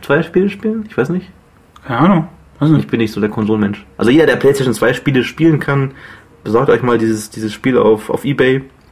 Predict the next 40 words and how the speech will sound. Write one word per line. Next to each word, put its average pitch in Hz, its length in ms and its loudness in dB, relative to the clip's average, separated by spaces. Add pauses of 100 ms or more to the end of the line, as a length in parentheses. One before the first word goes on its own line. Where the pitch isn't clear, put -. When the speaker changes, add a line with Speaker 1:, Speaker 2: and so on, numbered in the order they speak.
(540)
Speaker 1:
Gibt's - 180 -12
sicher 117 140 2
für 120 100 0
ein 104 40 0
paar - 140 0
Euro. 127 400 0 (440)
Und, 107 680 0
äh, 101 400 2
holt 117 220 0
euch 107 120 0
ein 107 240 2
gutes 110 240 0
Kissen 117 220 -8
zum 104 140 -2
Reinschreien 104 580 -2
und 104 160 0
verbringt 104 340 -4
da 101 60 0
mal 98 80 2
einen 98 80 -2
super 104 240 -2
Speaker 2:
<laughs> - 40 4
Speaker 1:
Nachmittag 101 380 0
damit. 92 240 -4 (220)
Das 135 80 -12
ist - 80 -14
geil. - 240 -4 (420)
Speaker 2:
Ja, 113 80 -4
wenn 123 120 2
er 113 60 0
keinen 113 180 0
Bock 117 180 0
mehr 120 160 0
hat, 120 220 -4
Mega 110 200 0
Man 107 200 0
neun 110 240 -2
auf 110 100 -8
der 107 180 -8
Wii, 113 220 -6